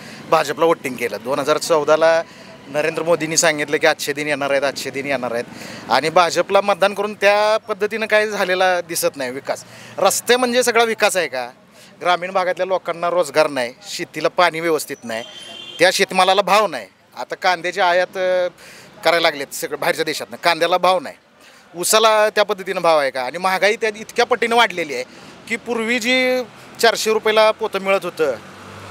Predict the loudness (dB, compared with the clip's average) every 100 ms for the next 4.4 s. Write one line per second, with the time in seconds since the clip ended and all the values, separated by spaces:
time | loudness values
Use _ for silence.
0 | 2 4 4 0 2 2 2 -2 0 0
1 | 0 0 0 0 2 2 2 -4 -4 -2
2 | 0 0 2 0 -2 -8 0 2 4 2
3 | -6 -2 -2 0 -2 -4 -4 0 2 2
4 | 0 0 -6 -14